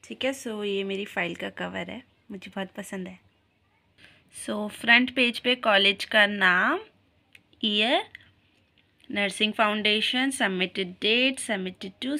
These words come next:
submitted by, टीचर सिग्नेचर, ऐसे करके आपको फर्स्ट पेज तैयार करना है।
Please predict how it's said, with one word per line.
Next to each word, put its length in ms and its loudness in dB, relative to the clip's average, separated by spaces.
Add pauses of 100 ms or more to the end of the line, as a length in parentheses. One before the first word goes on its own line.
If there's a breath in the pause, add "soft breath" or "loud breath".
submitted 580 -6
by, 320 2
टीचर 300 -4
सिग्नेचर, 800 -4 (1040 soft breath)
ऐसे 220 -10
करके 300 -6
आपको 320 -6
फर्स्ट 460 0
पेज 300 -2
तैयार 340 0
करना 320 0
है। 200 0